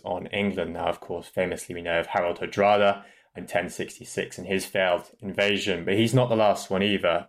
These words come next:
Another invasion is launched in ten seventy-five, and another one was planned again for ten eighty-five, which never happens. But obviously,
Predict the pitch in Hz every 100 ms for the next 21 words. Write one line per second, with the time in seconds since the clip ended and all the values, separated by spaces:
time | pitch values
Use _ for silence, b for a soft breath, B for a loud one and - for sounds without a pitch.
0 | _ - 98 101 92 92 92 87 82 -
1 | 90 120 - - - 92 87 - 90 -
2 | - 95 90 87 90 95 92 85 82 -
3 | 90 85 85 90 87 82 _ 95 - 92
4 | 92 98 - - - 87 82 - - 95
5 | 107 101 92 117 - 82 82 - - 90
6 | 92 - - 87 85 85